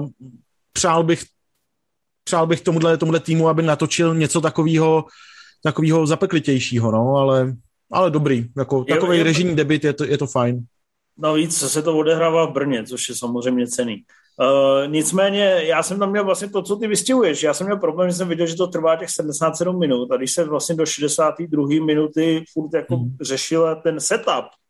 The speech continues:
Speaker 2: tak jsem si říkal, tak teďka už nám zbývá pouze deset minut, tak se asi stane tohle. A
Speaker 1: Mhm.
Speaker 2: ono se to jako stalo a to mě vlastně samozřejmě trošku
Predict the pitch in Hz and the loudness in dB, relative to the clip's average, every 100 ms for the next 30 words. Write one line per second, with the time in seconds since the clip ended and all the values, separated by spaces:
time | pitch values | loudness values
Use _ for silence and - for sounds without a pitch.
0 | _ _ _ _ _ _ 131 - 147 - | _ _ _ _ _ _ -8 -4 -4 -2
1 | 147 156 175 170 170 - - 156 - 190 | -2 0 0 2 0 -4 -4 -4 0 0
2 | 175 175 180 143 143 147 160 170 156 143 | 0 0 0 0 -2 2 2 0 -2 -4
3 | 165 151 - 175 151 127 110 110 - _ | -2 -2 -2 -4 -2 -2 -4 -8 -18 _
4 | _ _ _ _ _ _ - 127 185 160 | _ _ _ _ _ _ -4 0 0 0
5 | 170 - 170 170 165 131 113 95 - _ | -4 -2 0 2 0 -4 -6 -10 -16 _
6 | _ _ _ _ _ _ _ _ - 127 | _ _ _ _ _ _ _ _ -4 0
7 | 131 139 156 156 151 190 175 156 143 156 | 0 0 0 0 0 -2 0 2 2 2
8 | 160 151 156 156 151 135 165 165 151 139 | 2 0 -2 0 0 0 -4 -4 -2 0
9 | 156 156 143 - - 165 160 160 | 0 0 -4 -4 -4 0 2 0